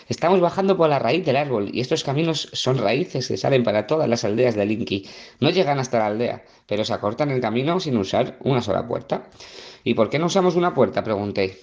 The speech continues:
"Hoy no podíamos, hoy no podríamos usar una puerta porque todos los duendes que trabajan en las mismas <clears throat> están preparando la fiesta de llaves". Mientras bajamos, pasamos por varios caminos que se abrían de la raíz principal. Uno iba para Gormos, otro para Kuru-, Ku-, Kurutí, un camino que decía,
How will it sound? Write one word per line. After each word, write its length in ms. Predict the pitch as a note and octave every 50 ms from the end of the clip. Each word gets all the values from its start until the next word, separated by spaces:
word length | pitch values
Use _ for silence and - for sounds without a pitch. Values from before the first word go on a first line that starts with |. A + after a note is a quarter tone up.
| - -
"Hoy 220 | - C#3+ E3+ D#3+
no 100 | E3+ E3
podíamos, 480 | D#3 - C#3+ B2+ C3 B2+ B2 B2 A#2+ A2+ C#2
hoy 120 | A2+ D3
no 80 | D3 D#3
podríamos 400 | C3 C3+ C3+ C3 C3+ B2 B2 B2
usar 220 | B2 A#2 C3+ A#2
una 180 | A#2 A#2+ A#2 A#2
puerta 240 | B2+ C3+ C3 D3+ C3+
porque 220 | C3+ B2+ - G2+
todos 260 | - - B2+ C3 B2
los 140 | A2 A2 A2
duendes 280 | A#2+ C3 C3 B2+ - -
que 120 | - G2
trabajan 400 | - - G2 G#2+ B2+ - A#2+ F#2+
en 80 | F#2 F2+
las 140 | F#2 F#2+
mismas 420 | A2+ C3+ C3 A#2+ A#2 D3 F3 - - - - -
<clears throat> 140 | - -
están 440 | - - A#3 A3+ C#3+ A#2 - C3 C3
preparando 360 | C#3+ E3+ - D#3+ D#3 C3+ A#2+
la 100 | A2+ G#2
fiesta 280 | - - G#2+ F#2 - G2+
de 100 | F#2 F2+
llaves". 360 | F2+ F#2+ C3 D#3+ D#3+ - - - - - - - - - - - - -
Mientras 300 | G#2 A2+ A2+ A#2 A#2+ B2
bajamos, 480 | A#2 A#2+ - D#3 F3+ F#3 G#3+ A#3 A#3+
pasamos 460 | - - - B2 A#2+ C#3+ C#3+ D#3+ D#3
por 120 | C#3 C#3 B2
varios 280 | C3 C#3 C#3+ C#3+ C3
caminos 340 | - G#2 A2+ D3+ F#3+ F3 B2+
que 100 | - A#2+
se 100 | G#2+ A2
abrían 380 | G2 A2+ B2 C#3+ C#3+ C3+ B2 A#2
de 80 | A2+
la 80 | G#2 G2+
raíz 240 | F2 G2+ G#2+ A#2 -
principal. 600 | - A2+ A2 F#2 - G2+ - G2+ F#2+ F#2 F#2 - - - - _ _
Uno 240 | A2+ B2+ C3+ B2+
iba 180 | C#3+ D#3+ E3+ -
para 200 | - A2+ G#2 G2
Gormos, 440 | G2 A#2+ C3+ C3 A2 G2+ G2+ F#2+ - - - -
otro 240 | - A#2 D3+ E3
para 180 | D3+ C3 A#2 G#2+
Kuru-, 300 | B2 A2+ G#2+ G#2 G2+ G2
Ku-, 240 | - - G#2+ - - - _
Kurutí, 560 | - B2 A#2 G#2+ G2+ - C#3 C3 - - - - - - - - -
un 120 | C3+ C3+
camino 480 | C3+ D3 C#3+ C#3 E3 F3 D#3 G#2+ F#2+ -
que 120 | - -
decía, 420 | A2+ G#2+ G2+ - C3 B2+ G2+ -